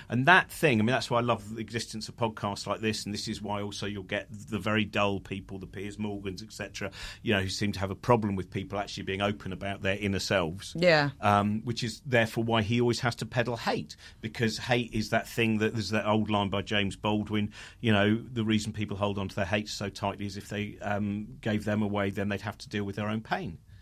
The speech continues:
Speaker 2: Mm.
Speaker 1: Um, or th-, there's one by Leonora Carrington's, uh, son, great surrealist painter and author Leonora Carrington, uh, and I'm gonna misquote this, but he, he said, um, "Other people's happiness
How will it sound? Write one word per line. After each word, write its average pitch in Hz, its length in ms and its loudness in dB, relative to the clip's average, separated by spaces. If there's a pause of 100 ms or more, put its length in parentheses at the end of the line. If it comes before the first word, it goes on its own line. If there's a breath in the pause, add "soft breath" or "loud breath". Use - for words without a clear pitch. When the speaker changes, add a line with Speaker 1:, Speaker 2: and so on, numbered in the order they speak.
Speaker 2:
Mm. 202 400 4
Speaker 1:
Um, 107 360 4
or 117 320 6
th-, 120 200 -2
there's 120 200 0
one 131 180 0
by 113 260 2
Leonora 120 480 0
Carrington's, 117 840 -6 (100)
uh, 92 240 0
son, 90 360 -4
great 98 200 -6
surrealist 92 400 -8
painter 95 320 -10
and 95 100 -8
author 92 180 -12
Leonora 95 380 -4
Carrington, 101 460 -2 (360 loud breath)
uh, 101 360 6
and 113 100 4
I'm 107 80 2
gonna 127 180 2
misquote 127 640 4
this, 95 140 -6
but 107 120 -4
he, 110 180 2
he 110 180 -4
said, 110 320 -2 (340 loud breath)
um, 131 240 2
"Other 143 220 6
people's 156 460 -2
happiness 95 720 -4